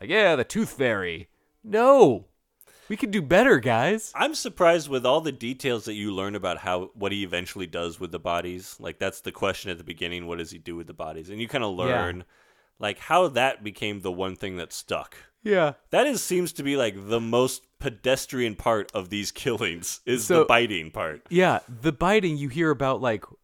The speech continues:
Speaker 1: once, and you see, we do get the great scene of him putting in his, uh,
Speaker 2: Oh, yeah.
Speaker 1: But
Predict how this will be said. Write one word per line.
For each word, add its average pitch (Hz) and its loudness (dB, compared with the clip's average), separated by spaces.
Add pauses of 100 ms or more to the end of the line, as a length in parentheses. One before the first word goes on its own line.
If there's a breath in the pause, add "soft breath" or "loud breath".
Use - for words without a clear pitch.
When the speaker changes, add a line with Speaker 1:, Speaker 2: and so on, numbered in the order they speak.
(100)
Speaker 1:
once, 123 -4
and 107 -6
you 101 -4
see, 127 -2
we 104 -10
do 104 -6
get 95 -6
the 73 -12
great 92 -6
scene 85 -10
of 78 -10
him 80 -12
putting - -12
in 80 -12
his, - -16
uh, - -16 (200)
Speaker 2:
Oh, 78 -4
yeah. 69 -12 (500 soft breath)
Speaker 1:
But 107 2